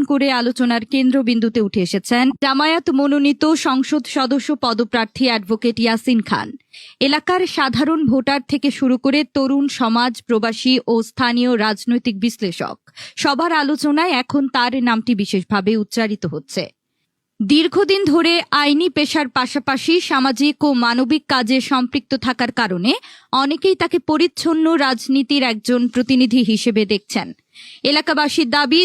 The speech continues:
স্থানীয় সমস্যা, অবকাঠামোগত উন্নয়ন, দুর্নীতি প্রতিরোধ এবং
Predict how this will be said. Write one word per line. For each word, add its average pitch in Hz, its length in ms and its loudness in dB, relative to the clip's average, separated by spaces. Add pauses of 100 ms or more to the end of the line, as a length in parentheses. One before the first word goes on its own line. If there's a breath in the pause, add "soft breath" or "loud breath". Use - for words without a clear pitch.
স্থানীয় 277 400 2
সমস্যা, 277 580 -2 (160)
অবকাঠামোগত 247 800 -2 (120)
উন্নয়ন, 233 440 2 (120)
দুর্নীতি 233 460 2
প্রতিরোধ 196 420 0 (320 loud breath)
এবং 269 200 0